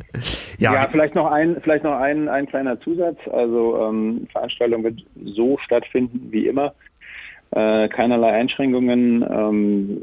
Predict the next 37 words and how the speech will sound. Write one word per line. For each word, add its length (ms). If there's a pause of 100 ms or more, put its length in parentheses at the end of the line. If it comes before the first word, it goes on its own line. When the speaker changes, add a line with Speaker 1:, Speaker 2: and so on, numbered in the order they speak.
Speaker 2:
allerdings 420
haben, 160
was 100
heißt 160
allerdings, 460
aber 240
es 80
wird 120
eine 140
zwei 200
G 140
Veranstaltung 600
sein, 260 (460)
also 200
genesen 460
oder 420 (120)
geimpft. 360 (380)
Speaker 1:
Ja, 180 (160)
das 200
ist 360 (180)
allgemein 440
der 80
Standard, 380
glaube 220
ich, 100
inzwischen 360
bei 80
ganz 180
vielen 220
Veranstaltungen 520
dieser 140
Größenordnung 680
und 340
macht 280
ja 80
auch 160
irgendwo 500